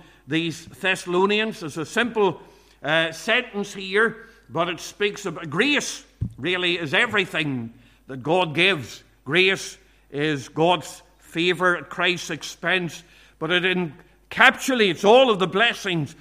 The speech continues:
that Paul wanted for these people. God, uh, of course, gives grace to every man. We know that he causes the sun, maketh the sun to shine upon the just and upon the unjust. There are many blessings that God gives to everybody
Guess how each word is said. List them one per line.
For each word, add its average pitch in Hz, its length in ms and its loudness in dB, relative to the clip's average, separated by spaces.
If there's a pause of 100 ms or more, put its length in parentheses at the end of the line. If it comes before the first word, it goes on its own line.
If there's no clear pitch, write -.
(240)
that 165 200 -6
Paul 220 320 4
wanted 190 400 0
for 175 220 -2
these 170 280 -4
people. 196 600 -2 (420)
God, 269 440 6
uh, 226 320 4
of 190 120 -8
course, 202 300 4
gives 196 260 0
grace 196 480 0
to 220 160 -6
every 220 340 2
man. 156 460 2 (460)
We 165 140 0
know 202 200 6
that 190 180 -2
he 185 300 -2 (180)
causes 202 500 0
the 170 140 -6
sun, 190 360 -4
maketh 196 340 2
the 180 100 -6
sun 190 360 -4
to 175 100 -4
shine 180 360 -4
upon 165 300 -4
the 151 100 -2
just 208 320 -2 (440)
and 165 120 -2
upon 180 300 -2
the 175 80 2
unjust. 196 540 0
There 202 100 0
are 262 60 0
many 320 320 2
blessings 202 800 -2
that 151 180 -6
God 196 320 0
gives 196 260 2
to 180 160 0
everybody 160 680 0